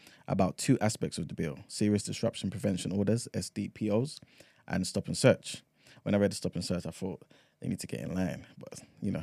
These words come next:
we won't get <laughs> Ooh, that's another day. But, um, pretty much in the, in that same statement, they said, "In effect,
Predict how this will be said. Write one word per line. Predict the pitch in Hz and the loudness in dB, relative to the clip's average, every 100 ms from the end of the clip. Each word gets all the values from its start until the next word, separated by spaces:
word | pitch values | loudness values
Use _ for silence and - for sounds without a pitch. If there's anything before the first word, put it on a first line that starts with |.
| - | 0
we | - | 2
won't | - | 4
get | - 175 - 185 | 6 10 12 12
<laughs> | 185 202 180 190 165 190 - | 12 10 10 8 6 4 2
Ooh, | 107 104 | 0 0
that's | - - - | -4 -6 2
another | 104 95 95 | 4 4 2
day. | 98 - - _ _ - - _ | -2 -4 -12 _ _ -20 -20 _
But, | 117 - - | 4 4 2
um, | 113 107 90 - - | 4 6 2 -2 6
pretty | 156 | 8
much | 120 | 8
in | - 135 | 6 8
the, | 123 117 - - | 8 6 2 -4
in | 120 | -2
that | 98 | 2
same | 120 104 | 2 2
statement, | 104 85 95 | 2 0 0
they | |
said, | 95 90 80 - _ _ _ _ _ - | 0 -2 -2 -10 _ _ _ _ _ 6
"In | 147 | 8
effect, | 143 131 - - | 8 6 4 -2